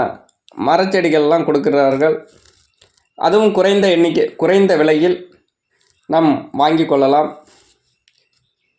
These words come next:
மொத்தமாகவும் சில்லறையாகவுமே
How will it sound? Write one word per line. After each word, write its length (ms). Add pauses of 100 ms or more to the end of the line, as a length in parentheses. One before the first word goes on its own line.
(1200)
மொத்தமாகவும் 640
சில்லறையாகவுமே 880